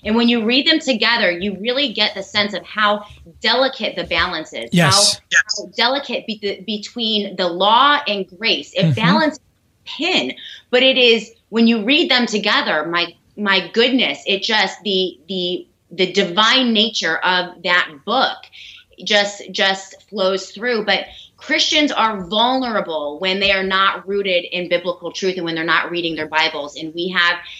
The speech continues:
Speaker 1: and, and this is why you have charlatans. This is why you have false prophets. This is why our country is prey to them right now, because, again, we're worshiping idols, cult of personalities, and religious leaders as opposed to the principles that were esta-, espoused in the Bible. So,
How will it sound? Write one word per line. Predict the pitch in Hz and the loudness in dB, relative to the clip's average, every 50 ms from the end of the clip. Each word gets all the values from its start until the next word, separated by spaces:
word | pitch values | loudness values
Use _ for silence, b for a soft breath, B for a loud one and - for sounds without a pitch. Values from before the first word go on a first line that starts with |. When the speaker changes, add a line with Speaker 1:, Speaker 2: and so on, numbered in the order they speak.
| B B | B B
Speaker 1:
and, | 180 175 180 - | -6 -6 -6 -4
and | 180 190 190 196 | -4 -2 -2 0
this | 202 208 208 | -2 -2 -2
is | 214 196 196 190 | -4 -6 -4 -2
why | 185 180 180 180 | 0 2 2 2
you | 175 175 185 185 | 2 -2 -4 -4
have | 170 - | -6 -6
charlatans. | - - 226 233 240 233 226 233 233 220 202 - | -4 -2 -2 0 -2 -2 -4 -4 -4 -4 -6 -8
This | 175 - | -10 -14
is | 175 170 175 | -16 -12 -6
why | 180 170 175 | -2 -2 0
you | 165 170 | -2 -2
have | 180 175 156 - | -4 -6 -8 -8
false | - 165 147 - - | -8 -10 -10 -10 -8
prophets. | - 220 202 208 208 214 202 - - | -4 -2 0 0 0 -2 -8 -10 -10
This | 180 - - | -12 -12 -14
is | 180 - 180 | -14 -8 -2
why | 175 170 165 165 - B B B - - | 0 2 2 0 -2 B B B -4 -4
our | 180 - | -2 -2
country | - 208 208 208 190 180 170 | -2 -4 -4 -4 -2 -2 -2
is | 165 - | -2 -4
prey | - - - 233 233 269 269 | -6 -6 -2 0 2 2 0
to | 233 226 | 0 -2
them | 175 156 151 143 | -2 -2 0 0
right | 143 135 - | -2 -4 -4
now, | 143 135 131 135 | -4 -4 -4 -4
because, | 139 156 - 196 190 175 175 175 - B B B B B - | -6 -8 -6 -2 0 0 0 0 -4 B B B B B -6
again, | 180 185 208 214 226 214 190 | -2 0 0 2 2 0 0
we're | 190 190 | -2 -4
worshiping | 185 170 190 208 208 214 214 208 208 190 | -4 -4 -4 -4 -4 -4 -6 -6 -6 -2
idols, | 175 180 185 190 175 156 156 - - | 0 0 0 0 -2 -4 -4 -6 -8
cult | 190 196 196 202 | -6 -6 -6 -6
of | 208 | -8
personalities, | - 202 190 190 - 175 175 175 180 180 180 170 165 165 165 - - | -10 -10 -10 -10 -8 -6 -4 -2 -2 -2 -4 -4 -6 -6 -8 -8 -6
and | 165 170 165 165 151 170 | -4 -2 -2 -2 -4 -4
religious | 165 175 185 196 190 - 180 - - | -4 -2 -2 0 0 0 -2 -2 -4
leaders | 185 180 233 285 330 262 214 180 175 175 185 - | -2 2 4 4 6 6 4 4 4 4 2 0
as | - 180 180 | -2 -4 -4
opposed | 190 190 - 196 196 196 190 196 - | -4 -6 -8 -4 -4 -4 -4 -4 -6
to | 180 | -8
the | 165 - - | -8 -8 -6
principles | - 226 233 214 214 - 190 180 170 170 | -2 -2 -2 -2 -4 -4 -2 -2 -2 -2
that | 185 - 139 | -4 -6 -6
were | 156 151 | -6 -6
esta-, | 151 - - - 180 175 - - 151 | -8 -8 -4 -2 0 0 0 0 -2
espoused | 175 170 - - 185 175 175 165 165 - - - B B B B B B - | -6 -6 -6 -2 0 2 2 2 0 -2 -8 -16 B B B B B B -4
in | 185 190 190 | -2 0 0
the | 175 - | 0 2
Bible. | 165 156 160 165 156 151 131 123 117 | 2 4 4 4 2 0 -4 -6 -8
So, | - - - 175 165 165 160 156 156 | -8 -8 -4 -2 -2 -2 -2 -2 -4